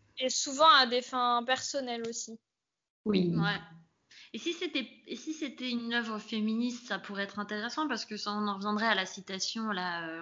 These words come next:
Speaker 3: il y aura vraiment de l'égalité, euh, quand les femmes, euh, euh, au-
Speaker 1: C'est médiocre.
Speaker 3: Ouais, je, je me souviens plus la
Speaker 2: Ah,
Speaker 3: citation
Speaker 2: oui.
Speaker 3: exacte.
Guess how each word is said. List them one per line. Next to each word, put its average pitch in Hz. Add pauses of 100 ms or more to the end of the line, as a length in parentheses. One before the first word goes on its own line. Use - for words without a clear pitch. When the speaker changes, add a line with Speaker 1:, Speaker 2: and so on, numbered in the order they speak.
Speaker 3:
il 175
y 175
aura 180
vraiment 190
de 180
l'égalité, 190
euh, 175
quand 185
les 180
femmes, 196
euh, 170 (800)
euh, 185
au- 180
Speaker 1:
C'est -
médiocre. 254 (480)
Speaker 3:
Ouais, 226 (220)
je, 214
je 190
me 202
souviens 208
plus 220
la 202
Speaker 2:
Ah, 262
Speaker 3:
citation 254
Speaker 2:
oui. 220
Speaker 3:
exacte. 202